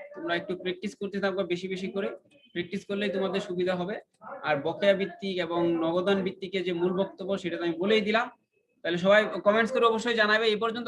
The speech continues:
যারা ভিডিওটা দেখছো অবশ্যই, আহ, কমেন্টস করে রুলগুলা তোমরা লিখবা, আর যারা রুল লিখতেছো তাদেরকে অসংখ্য ধন্যবাদ ক্লাসে মনোযোগী থাকার জন্য।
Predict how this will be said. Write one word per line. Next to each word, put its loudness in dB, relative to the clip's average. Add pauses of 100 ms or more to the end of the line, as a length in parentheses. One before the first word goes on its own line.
যারা 8
ভিডিওটা 2
দেখছো -2
অবশ্যই, 4
আহ, 0
কমেন্টস -2
করে 0
রুলগুলা 4
তোমরা 2 (300)
লিখবা, 4 (260)
আর 0
যারা 4
রুল -2
লিখতেছো -6
তাদেরকে 0
অসংখ্য -2
ধন্যবাদ 2 (320)
ক্লাসে -4
মনোযোগী -2
থাকার -4
জন্য। -4